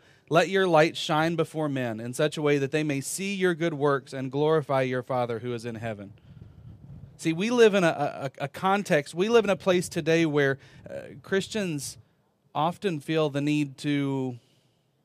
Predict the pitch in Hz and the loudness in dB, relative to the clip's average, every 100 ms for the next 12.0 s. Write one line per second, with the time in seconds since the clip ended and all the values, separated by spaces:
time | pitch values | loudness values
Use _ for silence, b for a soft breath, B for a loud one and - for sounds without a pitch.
0 | _ _ - - 151 160 151 151 151 156 | _ _ -18 0 2 4 2 4 4 4
1 | 156 139 131 120 117 127 - - 165 160 | 0 -4 -6 -6 -6 -8 -10 -10 -4 -2
2 | 170 165 156 160 156 143 135 b b b | -2 -2 2 2 2 0 -4 b b b
3 | _ _ _ 156 156 156 135 151 151 127 | _ _ _ -8 -4 -4 -2 -4 -4 -4
4 | 131 131 139 139 131 151 139 127 131 135 | -2 2 2 0 -2 0 0 0 -2 -4
5 | 127 123 139 147 139 127 139 123 - 117 | -4 -2 -4 -2 -4 -4 -2 -4 -2 -6
6 | 120 110 120 117 101 - _ _ _ - | -6 -8 -8 -8 -8 -12 _ _ _ -4
7 | 151 156 151 139 170 180 165 160 - 151 | 0 2 0 0 0 0 0 0 0 0
8 | 151 - 147 131 - 185 165 147 139 160 | 0 0 -6 -4 -4 -4 -2 -2 -2 2
9 | 147 139 b b b 101 85 87 90 143 | 2 2 b b b -8 -8 -8 -8 -2
10 | 160 - 151 165 - 202 208 196 190 180 | -2 -2 0 -2 -2 2 2 2 -4 0
11 | 160 170 170 160 165 156 139 156 151 143 | 0 2 -2 0 -2 -2 0 2 4 2